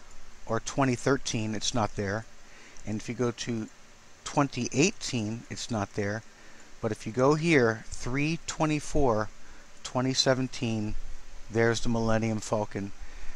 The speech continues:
These look like shipping containers. I don't know, it looks like there might be two. One,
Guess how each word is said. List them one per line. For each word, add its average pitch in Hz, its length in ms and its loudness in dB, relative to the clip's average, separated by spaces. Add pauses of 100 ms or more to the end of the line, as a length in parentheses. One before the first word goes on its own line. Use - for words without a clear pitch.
(180)
These 139 640 2
look 135 200 0
like 117 160 4
shipping 143 420 2
containers. 147 760 0 (920)
I 139 160 10
don't 147 140 10
know, 123 100 4
it 123 40 4
looks 143 180 0
like 143 100 2
there - 80 -2
might 123 160 4
be 110 120 -6
two. 165 420 0 (400)
One, 131 640 2